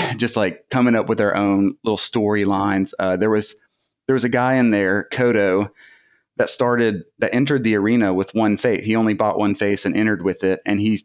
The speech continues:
just degened his way all the way into the top three. Like, he, he cashed out eighty thousand dollars, and then it became the final round because it was one-on-one, uh, Tweety and the Bears Deluxe. And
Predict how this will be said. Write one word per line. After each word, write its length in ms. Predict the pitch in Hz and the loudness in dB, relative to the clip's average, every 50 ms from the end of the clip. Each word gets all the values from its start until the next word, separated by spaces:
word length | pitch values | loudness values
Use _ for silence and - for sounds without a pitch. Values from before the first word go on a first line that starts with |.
| - - | -10 -12
just 280 | 107 - 104 95 92 98 | -10 -8 -8 -8 -8 -4
degened 480 | 104 113 110 113 107 101 107 101 98 101 | -2 0 0 0 0 0 0 0 0 0
his 140 | 95 - | 0 0
way 280 | 101 101 95 92 92 - - _ | 0 0 0 0 -2 -2 -6 _
all 280 | - 107 113 110 110 104 | -2 0 0 2 0 0
the 80 | 104 104 | 0 0
way 300 | 101 101 98 95 95 92 | 0 2 2 0 0 0
into 520 | 95 92 - 110 104 98 98 92 90 - - _ _ _ _ _ | -2 -2 -2 -2 0 0 0 0 -2 -6 -12 _ _ _ _ _
the 80 | - 139 | -6 -4
top 280 | 143 156 147 - - - | -2 -2 -2 -4 -2 -2
three. 300 | 175 165 - - 92 92 104 | -2 -2 -2 -4 -6 -6 -4
Like, 180 | 104 98 92 | -4 -4 -4
he, 300 | - - 123 120 120 113 - - _ - - - - _ _ _ _ | -2 0 2 2 2 2 -2 -8 _ -20 -20 -20 -20 _ _ _ _
he 60 | 139 | -4
cashed 320 | 139 156 131 123 120 - 135 | -2 0 0 0 0 0 0
out 140 | 120 - 117 | 0 0 0
eighty 160 | 123 123 117 | 0 0 0
thousand 380 | 117 127 120 120 117 131 123 | 0 0 0 0 0 0 0
dollars, 540 | 110 113 107 107 110 113 113 120 117 113 - - - - - - _ _ _ _ _ _ _ - | 2 2 2 2 2 2 0 0 0 -2 -6 -10 -16 -20 -20 -20 _ _ _ _ _ _ _ -4
and 200 | - 107 117 117 | 0 2 2 4
then 100 | 117 117 | 4 2
it 160 | 120 110 - | 2 0 0
became 320 | 113 110 - 120 117 117 113 | -2 -2 0 0 2 2 2
the 60 | 110 | 0
final 360 | - - 113 110 113 110 110 | 0 0 0 0 2 2 2
round 300 | 113 120 120 113 104 95 | 2 0 2 2 0 0
because 240 | 95 - 101 92 98 | 0 0 -2 0 0
it 60 | 101 | 0
was 340 | 101 107 90 87 - - - | 0 0 0 -2 -4 -4 -4
one-on-one, 1000 | 104 107 107 110 110 107 104 98 98 104 117 113 107 101 98 101 104 104 104 - - - | -2 -2 0 0 2 2 2 2 2 2 2 2 2 2 2 2 0 -2 -4 -8 -8 -6
uh, 180 | 95 98 95 | -4 -4 -2
Tweety 420 | 92 - - 120 110 101 107 104 104 | -4 -2 -2 0 0 2 2 2 2
and 120 | 101 98 | 2 0
the 60 | 101 | 0
Bears 300 | 95 104 101 101 98 92 | 0 0 0 0 -2 -2
Deluxe. 640 | 85 98 92 101 107 107 101 - - - - - - - _ | -2 -2 0 2 2 2 2 0 -2 -4 -6 -8 -8 -6 _
And 440 | 98 98 98 95 95 95 98 95 | -4 -2 0 0 0 2 0 0